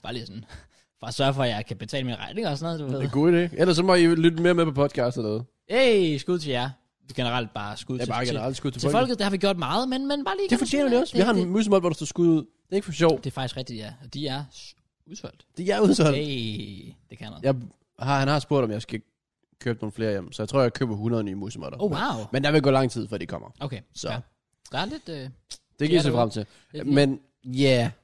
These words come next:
Speaker 1: Mm.
Speaker 2: Det... Jeg tror, jeg, det sidste, jeg tror ikke, det gør mig så meget igen.
Speaker 1: Nej.
Speaker 2: Det der med indtjening og så videre, for det er bare sådan... Så, så, så er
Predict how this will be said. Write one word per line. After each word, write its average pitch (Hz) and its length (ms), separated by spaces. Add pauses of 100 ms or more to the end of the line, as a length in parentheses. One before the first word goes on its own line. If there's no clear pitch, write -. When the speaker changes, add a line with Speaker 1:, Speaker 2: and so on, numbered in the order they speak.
Speaker 1:
Mm. - 140 (960)
Speaker 2:
Det... 143 280 (480)
Jeg 151 120
tror, 214 260
jeg, 180 160
det 175 260
sidste, 196 260
jeg 175 100
tror 160 100
ikke, 165 120
det 143 100
gør 135 120
mig 135 200
så 131 160
meget 90 280
igen. 87 240 (640)
Speaker 1:
Nej. 135 100
Speaker 2:
Det 131 100
der 127 60
med 117 100
indtjening 113 500
og 104 60
så - 120
videre, 107 200
for - 100
det 123 120
er 127 40
bare 135 160
sådan... 131 240 (1160)
Så, 156 160
så, 147 80
så 156 120
er 139 40